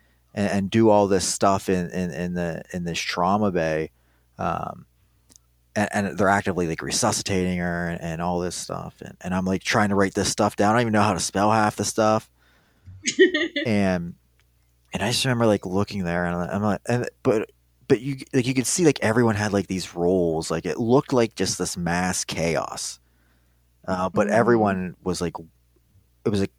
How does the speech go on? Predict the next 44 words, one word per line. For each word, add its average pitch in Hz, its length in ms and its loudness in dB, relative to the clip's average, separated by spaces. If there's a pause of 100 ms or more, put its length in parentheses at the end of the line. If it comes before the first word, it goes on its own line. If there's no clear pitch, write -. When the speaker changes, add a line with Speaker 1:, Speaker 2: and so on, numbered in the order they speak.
(120)
Speaker 1:
chaotic 110 500 4
orchestra 53 680 -2
where 64 400 -4 (540)
everyone's 101 600 0 (500)
running 104 260 2
around, 95 480 0
but 104 80 -2
everyone 110 300 6
has 101 180 2
a 104 40 2
Speaker 3:
Well-oiled 101 120 0
Speaker 1:
purpose. 110 580 0
Speaker 3:
machine. 170 200 -12 (560)
Speaker 1:
And, 92 360 0
uh, 78 40 0
Speaker 3:
Yeah. 180 200 -6 (800)
Speaker 1:
and 120 120 0
I, 110 40 0 (160)
uh, 92 180 -4
that 120 260 4
was, 127 120 4
like, 104 160 2
uh, 98 140 -2
that 110 160 2
was 107 140 0
also 107 420 4
a 90 60 0
moment 85 260 -4
where 90 120 -2
I 90 40 -2
was 87 160 -4
like, 82 260 -6
"I 85 60 -8
think 95 220 -6
I 87 80 -2
could 80 160 -8
do 80 160 -6
this 90 180 -2
part - 400 -4
the - 80 -8
rest - 260 -8
of 71 80 -14
my - 140 -18 (160)
life. - 280 -18